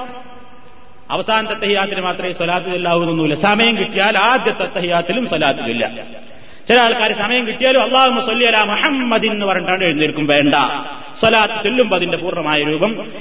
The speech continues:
നബിക്കും കുടുംബത്തിനും വേണ്ടി സ്വലാത്ത് ചൊല്ലുക. "അല്ലാഹുമ്മ സ്വല്ലി അലാ മുഹമ്മദിൻ വഅലാ ആലി മുഹമ്മദിൻ" എന്നെങ്കിലും ചുരുങ്ങി ചൊല്ലുക. എന്നിട്ട് എഴുന്നേൽക്കുക. കിട്ടുമെങ്കിൽ പരിപൂർണമായി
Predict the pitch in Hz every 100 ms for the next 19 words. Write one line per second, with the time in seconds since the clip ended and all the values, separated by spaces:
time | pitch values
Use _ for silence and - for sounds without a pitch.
0 | - 196 254 - 254 - 240 311 349 294
1 | 262 208 185 180 165 160 160 135 120 104
2 | 110 - 175 190 175 175 170 180 196 185
3 | 170 156 151 - 240 247 254 247 190 190
4 | 226 214 220 202 285 262 202 269 277 285
5 | 269 226 214 214 269 320 214 185 156 135
6 | 117 101 - - - - - - - 175
7 | 143 110 98 107 98 101 - - - -
8 | - - 170 214 208 196 233 285 247 285
9 | - - 190 247 311 294 240 202